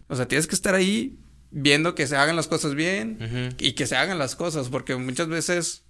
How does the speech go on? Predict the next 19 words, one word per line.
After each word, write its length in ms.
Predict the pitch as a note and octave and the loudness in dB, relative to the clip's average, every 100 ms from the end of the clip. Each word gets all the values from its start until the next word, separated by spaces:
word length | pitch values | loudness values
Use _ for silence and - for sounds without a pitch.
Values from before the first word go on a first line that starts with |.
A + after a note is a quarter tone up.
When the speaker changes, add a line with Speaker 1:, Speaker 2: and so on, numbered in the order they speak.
| _ | _
Speaker 1:
te 120 | C3+ | -4
puedes, 420 | C3 C#3+ E3 - | 0 2 2 0
puedes 280 | - E3 F3 | 0 0 0
estar 220 | - E3 | 0 2
ahí 200 | E3 E3 | 2 2
una 240 | E3+ E3 E3 | 2 2 2
hora, 180 | E3+ E3+ | 2 0
dos 200 | E3+ E3 | 0 -2
horas, 260 | F3 F3 | -2 -2
tres 200 | - - | -4 -4
horas, 320 | F3+ F#3+ G3+ - - - _ _ _ - | -2 -2 -6 -12 -20 -20 _ _ _ -20
y 260 | - - C3 | -6 0 2
esas 200 | C3+ E3+ | 2 0
son 460 | G3+ G3+ F#3+ G3+ - | -2 -2 -2 -6 -2
tres 200 | - E3+ | 0 2
horas 200 | F3+ F#3+ | 4 2
efectivas 460 | - B2+ D#3+ D#3+ D#3+ | 0 0 2 4 4
nada 200 | C#3 C3 | 4 4
más, 340 | D3 D#3+ D#3 | 4 0 -2